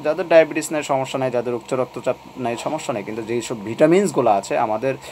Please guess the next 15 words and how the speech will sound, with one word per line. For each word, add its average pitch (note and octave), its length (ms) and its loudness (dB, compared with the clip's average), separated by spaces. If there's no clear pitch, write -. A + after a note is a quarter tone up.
বডিতে D#3+ 420 4
প্রতিদিন, G3+ 680 -2
প্রতিনিয়ত D3 680 0
এই C#3 200 4
ভিটামিনসগুলো A2+ 540 -4
কিন্তু G#2+ 180 -8
খুবই E3 240 -2
জরুরি। F#2 380 -4
protein C#3+ 300 2
আমাদের A2+ 300 -2
দ-, G2+ 340 -8
জরুরি, G2+ 340 -6
carotene C#3 420 2
আমাদের G#2+ 260 -4
জরুরি, F#2 240 -10